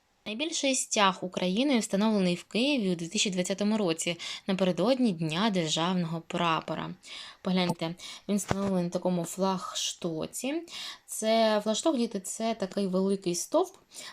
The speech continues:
на якому зазвичай вішають прапор. Він, по-моєму, завдовжки дев'яносто метрів. Перегляньте в підручнику на сторінці сім є ця інформація.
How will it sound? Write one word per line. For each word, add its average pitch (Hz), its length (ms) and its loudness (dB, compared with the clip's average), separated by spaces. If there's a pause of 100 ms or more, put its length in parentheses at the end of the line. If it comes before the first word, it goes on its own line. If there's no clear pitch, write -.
на 202 60 0
якому 214 340 2
зазвичай 185 460 0
вішають 185 420 -2
прапор. 170 440 -2 (840)
Він, 226 140 4
по-моєму, 202 440 4
завдовжки 180 500 0
дев'яносто 180 580 0
метрів. 240 380 0
Перегляньте 180 400 -4
в 160 40 -6
підручнику 190 500 -2
на 165 60 -4
сторінці 165 340 -6
сім 165 200 -6
є 160 180 -4
ця 190 140 -6
інформація. 254 680 -2